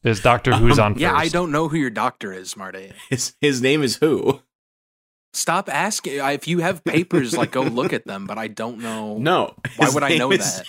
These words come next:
Speaker 3: that?
Speaker 2: <laughs> his name is Doctor Who.
Speaker 3: Oh, the B B C show.
Speaker 2: Yeah, <laughs> yeah, yeah,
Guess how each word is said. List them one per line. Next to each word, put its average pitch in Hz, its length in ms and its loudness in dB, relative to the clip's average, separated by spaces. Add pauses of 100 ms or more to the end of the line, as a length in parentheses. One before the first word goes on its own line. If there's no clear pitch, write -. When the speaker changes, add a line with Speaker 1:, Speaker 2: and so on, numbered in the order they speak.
Speaker 3:
that? 151 100 -8 (160)
Speaker 2:
<laughs> - 140 -20
his 131 200 0
name 139 240 2
is 127 160 2
Doctor 117 520 0
Who. 123 480 0 (260)
Speaker 3:
Oh, 170 320 0
the 117 100 -10
B 135 140 0
B 127 100 -4
C 113 200 -4
show. 80 440 -12 (500)
Speaker 2:
Yeah, 143 120 0 (260)
<laughs> 180 100 6 (280)
yeah, 143 340 4
yeah, 139 340 4